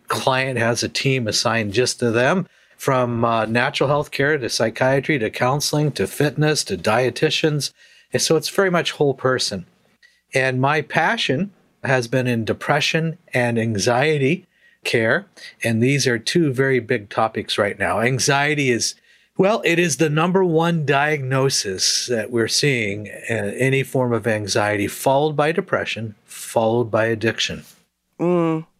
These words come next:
Speaker 2: yeah, it's a tough time. It's definitely a tough time. I want to start by sort of defining anxiety and depression for anyone who's listening who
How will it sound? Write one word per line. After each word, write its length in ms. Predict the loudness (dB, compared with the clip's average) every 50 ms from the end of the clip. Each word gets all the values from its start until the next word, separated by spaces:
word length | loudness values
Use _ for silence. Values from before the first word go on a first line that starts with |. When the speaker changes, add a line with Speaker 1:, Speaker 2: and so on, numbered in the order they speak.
| _ -4
Speaker 2:
yeah, 380 | 0 2 2 4 4 2 0 -2 -6 _
it's 140 | -8 -6 -4
a 60 | -4
tough 220 | -2 -2 -4 -4
time. 500 | -2 -2 0 0 2 2 0 0 -2 -4 -10 _ _ _ _ _ _ _ _ _ _
It's 200 | -6 -6 -4 -2
definitely 320 | -2 -2 0 0 0 0 0
a 20 |
tough 240 | -2 -2 -4 -4 -6
time. 400 | -4 -2 0 0 0 0 -2 -6 -10 _ _ _ _ _ _ _ _ _ _ _ _ _ _ 0
I 260 | 2 4 4 2 0 0
want 220 | 0 0 2 2 2
to 100 | 0 -2
start 640 | -4 -8 -2 0 0 2 4 2 2 0 -4 -8 -14 -16 -6 -4
by 580 | -2 0 2 2 2 2 2 2 2 0 0 -2
sort 240 | -4 -4 -4 0 0
of 140 | 0 2 2
defining 920 | 0 -2 -2 -4 -4 -2 0 0 2 2 2 2 2 2 2 0 0 -4 -4 -2 -2
anxiety 500 | 0 2 2 2 2 2 2 4 4 2
and 80 | 2
depression 640 | 0 -2 -2 -2 -2 0 0 0 0 0 2 2 0
for 140 | -2 -2 -2
anyone 500 | 0 0 2 2 2 2 2 0 -2 -2 -4
who's 320 | -4 -2 0 0 0 0 0
listening 560 | 0 0 0 -2 0 0 2 2 0 -2 -2
who 340 | -2 -2 0 0 0 0